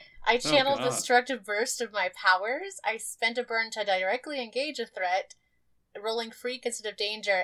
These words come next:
Speaker 1: and if I do, I will cause unwanted collateral damage unless I spend another burn.
Speaker 2: Okay, so are you spending one or two?
Speaker 1: I'm going to spend two.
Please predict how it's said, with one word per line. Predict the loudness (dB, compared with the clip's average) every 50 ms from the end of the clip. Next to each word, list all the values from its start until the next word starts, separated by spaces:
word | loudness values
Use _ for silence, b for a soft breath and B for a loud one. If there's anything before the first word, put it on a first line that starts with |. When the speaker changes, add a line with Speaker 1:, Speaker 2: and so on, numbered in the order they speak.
| 0 -2
Speaker 1:
and | -2 -2 -2 -2 -4 -8 -14 -20 _ _
if | -16 -4 0
I | 0 0 0
do, | 0 -4 -4 -4 -2 -2 -4 -4 -8 -12 -14 _ _ _ _ _ _ -4
I | -2 -2
will | 0 -2 -2 2
cause | 4 6 6 4 4 0 -4
unwanted | -4 -2 -2 -2 -2 -2 0 0 -2 -4 -4 -8
collateral | -10 -2 2 4 4 4 2 -2 -6
damage | -6 -6 -6 -6 -6 -6 -6 -8 -6 -8
unless | -10 -8 -8 -10 -8 -6 -6
I | -6 -6
spend | -8 -8 -4 -2 -2 -2 -2 -4
another | -8 -6 -6 -6 -6 -6 -6 -6 -8
burn. | -8 -10 -10 -10 -14 -18 -20 _ _ _ _ _ _ _ -6 -4
Speaker 2:
Okay, | -4 -6 -8 -8 -12 _ _
so | -4 0 2 2
are |
you | 2 2
spending | 2 0 0 2 2
one | 2 2
or | 0 0
two? | -2 -2 -4 -4 -4 -8 -14 _ _ _ _ _ _ _ _ _
Speaker 1:
I'm | 6 8 8 8 6 2 -4
going | -4 -4 -4 -4 -4
to | -6
spend | -10 -4 0 2 2 2 2 -2 _ _ -20 _ _ _ _ _ _ _ _ _ _ -10
two. | -8 -8 -10 -10 -10 -10